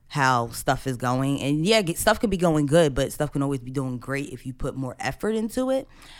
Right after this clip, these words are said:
And if I don't see that effort from them, then that's definitely a deal breaker, because I am a person who constantly, like, in my head, I think I could do everything. I wanna play the drums, I wanna do this, I wanna do that. And eventually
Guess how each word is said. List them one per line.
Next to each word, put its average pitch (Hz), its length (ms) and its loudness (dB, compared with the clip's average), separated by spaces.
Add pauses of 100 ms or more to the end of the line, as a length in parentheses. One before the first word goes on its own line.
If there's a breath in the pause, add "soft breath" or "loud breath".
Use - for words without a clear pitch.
(280 loud breath)
And 143 520 -2 (120)
if - 280 -4 (200)
I 151 80 4
don't 165 180 0
see 170 240 -4
that 143 260 -4
effort 151 320 0
from 190 260 -4
them, 190 320 -2
then 143 140 0
that's 143 260 -2 (120)
definitely 143 520 -2
a 139 60 -2
deal 135 260 -2
breaker, 139 400 -4
because 120 540 -8 (440 loud breath)
I 147 200 4
am 160 140 2
a 151 60 0
person 147 380 -2
who 135 240 -4
constantly, 127 960 -4
like, 113 460 -10
in 175 120 2
my 165 180 6
head, 147 360 2
I 131 120 0
think 131 200 -4
I 131 80 -2
could 123 160 -6
do 127 180 -8
everything. 120 540 -8
I 117 80 -8
wanna 123 220 -4
play 123 220 -4
the 120 80 -8
drums, 170 520 2
I 131 60 -6
wanna 127 160 -6
do 117 120 -12
this, 151 220 -4
I - 60 -12
wanna 127 140 -4
do 123 100 -4
that. 135 180 -4 (260 loud breath)
And 214 80 2
eventually 233 380 4